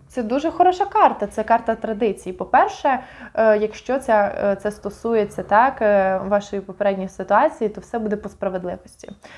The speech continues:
Вас, е, це, це карта судді, це карта, е, у вчителя, це мудреця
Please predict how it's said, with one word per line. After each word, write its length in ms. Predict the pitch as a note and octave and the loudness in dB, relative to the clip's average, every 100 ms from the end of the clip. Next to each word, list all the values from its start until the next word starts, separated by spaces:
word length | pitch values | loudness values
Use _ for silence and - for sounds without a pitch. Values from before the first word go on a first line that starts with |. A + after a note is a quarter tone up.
| A#3 G#3 | -12 0
Вас, 540 | G#3 A3+ D#4 F4 - A3+ | 6 6 6 2 -4 -6
е, 80 | |
це, 180 | G#3+ A#3+ | -6 -8
це 300 | A#3+ - - | -10 -10 -10
карта 300 | G#3+ A3 F#3 - - | -6 -8 -10 -18 -10
судді, 360 | F3+ A3 C#4+ | -4 0 2
це 200 | D4 A3 | 0 -2
карта, 580 | G#3 G3 G3 - F#3 F#3 - A#3+ - | 2 0 0 -4 -2 -2 -6 -16 -4
е, 600 | G#3 G3 F#3 F3+ F3+ - | 0 0 0 -2 -4 -2
у 280 | G#3+ G#3 G3 | 2 2 2
вчителя, 800 | F#3 - C4+ D4 D4 B3+ B3 B3 | -2 -4 0 2 2 2 4 2
це 380 | B3 - F#3+ F3+ | -2 -4 -2 0
мудреця 680 | F#3 G#3+ F#3+ G3 - A#3 | 0 -2 -2 -4 0 0